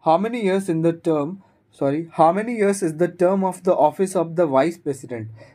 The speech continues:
वाइस प्रेसिडेंट जो होते हैं तो इनका ऑफिस का टर्म पीरियड कितने साल का होता है? पीडीएफ़ के लिए आपको डिस्क्रिप्शन में Telegram का लिंक मिल जाएगा, आप ज्वाइन कर सकते हो।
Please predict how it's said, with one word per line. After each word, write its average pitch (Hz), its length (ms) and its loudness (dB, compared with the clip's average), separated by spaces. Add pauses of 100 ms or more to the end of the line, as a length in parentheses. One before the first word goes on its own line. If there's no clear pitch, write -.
(120)
वाइस 151 360 2
प्रेसिडेंट 185 460 -4
जो 170 120 0
होते 127 260 -4
हैं 139 240 -4 (260)
तो 151 60 -4
इनका 160 220 -4
ऑफिस 151 500 -2
का 143 180 -2
टर्म 165 380 -6
पीरियड 135 380 -4
कितने 165 320 -4
साल 117 260 -2
का 113 100 -8
होता 104 320 -8
है? 101 160 -10 (440)
पीडीएफ़ 196 300 2
के 185 140 -2
लिए 170 100 4
आपको 165 240 -2
डिस्क्रिप्शन 156 460 -4
में 151 140 -4
Telegram 139 440 -2
का 135 80 -4
लिंक 151 220 -2
मिल 165 140 -4
जाएगा, 147 320 -2
आप 127 140 -6
ज्वाइन 135 200 -2
कर 160 120 -2
सकते 165 340 -6
हो। 190 140 -6